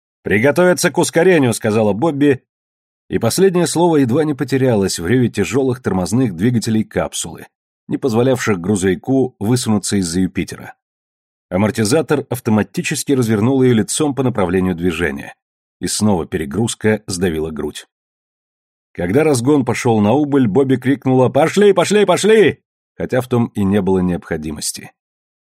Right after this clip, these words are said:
Ее стрелки, к тому времени, как отвалилась перегрузка второго маневра, были уже на ногах.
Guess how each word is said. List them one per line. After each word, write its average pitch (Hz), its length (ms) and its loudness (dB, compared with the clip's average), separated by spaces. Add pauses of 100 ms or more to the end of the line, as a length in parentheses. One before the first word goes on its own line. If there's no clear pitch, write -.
Ее 117 240 2
стрелки, 127 540 0
к - 80 -16
тому 92 200 -2
времени, 110 360 2
как - 260 -4
отвалилась 104 500 0
перегрузка 95 540 -4
второго 90 340 -2
маневра, 117 640 0
были 127 280 0
уже 92 260 0
на 90 100 -2
ногах. 82 500 -10